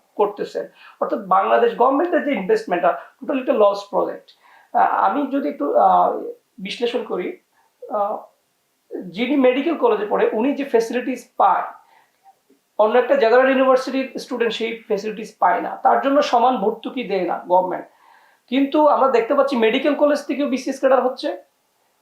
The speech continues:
সাধারণ একটা ইউনিভার্সিটি থেকে মেডি-, বি-, বিসিএস ক্যাডার হচ্ছে। অর্থাৎ কম ভর্তুকি দিয়ে যেমন আমি অ্যাডমিন ক্যাডার, পুলিশ ক্যাডার পাচ্ছি, কিন্তু বেশি ভর্তুকি দিয়েও আমি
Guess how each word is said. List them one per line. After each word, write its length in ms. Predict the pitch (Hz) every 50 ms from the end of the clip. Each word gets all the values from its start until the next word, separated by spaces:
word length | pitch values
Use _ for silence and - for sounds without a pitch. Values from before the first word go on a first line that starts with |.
| _ _ _ _ _ _ _ _ _ _ _ _ _
সাধারণ 360 | - - 214 196 220 254 254 262
একটা 140 | 262 277
ইউনিভার্সিটি 440 | 277 240 233 220 226 220 - 220 196
থেকে 180 | 196 208 196 185
মেডি-, 220 | 170 170 175 175 -
বি-, 160 | 185 190 185 -
বিসিএস 300 | - 196 196 - 220 -
ক্যাডার 220 | - - - - -
হচ্ছে। 220 | 175 170 - -
অর্থাৎ 340 | - - 202 - 185 - - - - _ _
কম 180 | - 226 214 214
ভর্তুকি 360 | 233 269 269 269 311 294 285
দিয়ে 120 | 294 302 294
যেমন 220 | 302 285 294 285
আমি 120 | 285 277
অ্যাডমিন 320 | 247 220 208 190 214 262 262
ক্যাডার, 220 | 285 269 277 277
পুলিশ 260 | 277 254 240 269 -
ক্যাডার 260 | - 262 262 254 262 262
পাচ্ছি, 400 | - 262 254 254 - 302 330 339 - _ _ _ _ _ _ -
কিন্তু 200 | 262 240 254 208
বেশি 280 | 185 233 233 - 285
ভর্তুকি 340 | 277 311 - - 330 254 294
দিয়েও 240 | 277 285 294 294 285
আমি 320 | 254 233 240 247 - -